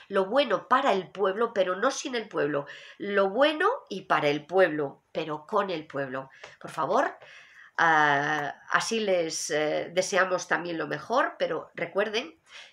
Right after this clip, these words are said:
que, bueno, como decía un señor, a ver quién paga todo este festín. Bueno, suponemos que esto está ya pagado, esta gente además es pudiente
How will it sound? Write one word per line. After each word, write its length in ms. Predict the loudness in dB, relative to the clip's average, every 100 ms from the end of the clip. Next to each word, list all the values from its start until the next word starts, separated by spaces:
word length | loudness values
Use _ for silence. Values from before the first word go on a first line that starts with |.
| _
que, 1080 | -8 -6 -4 -4 -2 -2 -4 -6 -8 -12 _ _ _
bueno, 260 | -6 -6 -8
como 160 | -16 -16
decía 320 | -16 -12 -12
un 80 | -12
señor, 260 | -12 -8
a 60 | -6
ver 160 | -8 -12
quién 180 | -14
paga 240 | -12 -10 -10
todo 140 | -10
este 180 | -12 -14
festín. 300 | -16 -16 -14
Bueno, 220 | -12 -10
suponemos 640 | -10 -12 -16 -16 -10 -8 -8
que 120 | -10
esto 200 | -14 -14
está 340 | -14 -12 -8
ya 180 | -8 -6
pagado, 360 | -8 -8 -8 -8
esta 180 | -10
gente 240 | -16 -16 -14
además 320 | -16 -16 -16
es 140 | -16
pudiente 600 | -14 -12 -10 -12 -10 -10